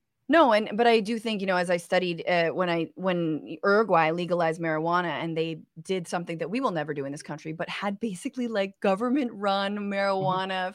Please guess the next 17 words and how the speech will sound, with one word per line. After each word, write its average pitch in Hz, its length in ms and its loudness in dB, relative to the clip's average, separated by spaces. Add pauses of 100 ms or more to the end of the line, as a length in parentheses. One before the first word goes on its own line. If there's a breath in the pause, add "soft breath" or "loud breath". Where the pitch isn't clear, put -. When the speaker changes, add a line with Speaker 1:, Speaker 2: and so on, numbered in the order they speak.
Speaker 1:
fields, 202 540 -4 (100)
and, 190 260 -4 (360 loud breath)
and 196 240 -4
you 208 160 -6
could 208 260 -2
go, 208 380 4
you 202 140 0
have 185 240 2
your 226 100 2
little 226 240 4
card, 196 480 0
you 196 120 -4
get, 220 280 -2 (260)
you 247 220 -6
Speaker 2:
Right. 240 60 -6
Speaker 1:
buy 269 320 0 (360)
v-, 180 200 -12